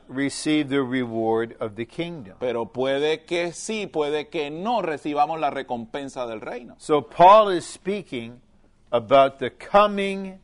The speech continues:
Speaker 1: inhabited earth.
Speaker 2: Así que Pablo aquí está hablando de la tierra habitada que vendrá.
Speaker 1: Coming refers to there's another age.
Speaker 2: Indicando esto que otra era viene, otra edad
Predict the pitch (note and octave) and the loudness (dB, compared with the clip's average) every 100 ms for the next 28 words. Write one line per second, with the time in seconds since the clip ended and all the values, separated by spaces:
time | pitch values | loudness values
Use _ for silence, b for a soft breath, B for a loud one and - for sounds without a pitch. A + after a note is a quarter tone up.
0 | _ _ _ C#3 C3+ B2 D3 C#3+ C#3+ C3 | _ _ _ -8 -6 0 2 2 -2 -6
1 | C3+ A#2 G#2 - A#2+ F#2 - A2+ B2+ D3+ | -6 -8 -10 -8 -6 -6 -10 -8 -2 0
2 | D#3 D#3 E3+ D#3 E3 D#3 D#3+ D#3 D#3 E3+ | 2 2 2 0 -4 0 0 2 0 -2
3 | F3 D#3+ C#3+ B2+ C3+ C#3 D3+ F3 E3+ D#3+ | -2 -2 0 -4 -4 -4 0 0 0 -2
4 | D3 C3+ D3+ E3+ F#3+ - E3+ C#3 C3 A#2+ | -2 -2 0 2 -2 -2 -4 -4 -6 -8
5 | A2 A2 C3 A#2 - _ _ - F3+ G3+ | -8 -4 -4 -6 -12 _ _ 0 4 4
6 | G3 F#3 D#3+ D#3 - D#3 D3 - - C3 | 2 -2 0 -2 0 -2 -2 -6 -8 -6
7 | B2 - _ _ - A#2+ A#2 A#2+ B2+ C#3+ | -8 -12 _ _ -8 -6 -6 -2 0 0
8 | C#3 C#3 B2 A2 F#2 _ - - A2+ A#2 | -2 -4 -6 -6 -10 _ -20 -12 -8 -8
9 | A2 F3 F3 F#3 F#3 G#3 - G3 E3+ D#3 | 0 2 2 2 2 2 -2 -2 0 2
10 | E3 E3+ F3+ E3+ E3+ F#3 E3 D3 E3 D#3 | 2 2 2 2 2 2 0 0 -2 -2
11 | B2 B2 D#3 D3 E3+ D#3 | -4 -4 -2 0 0 0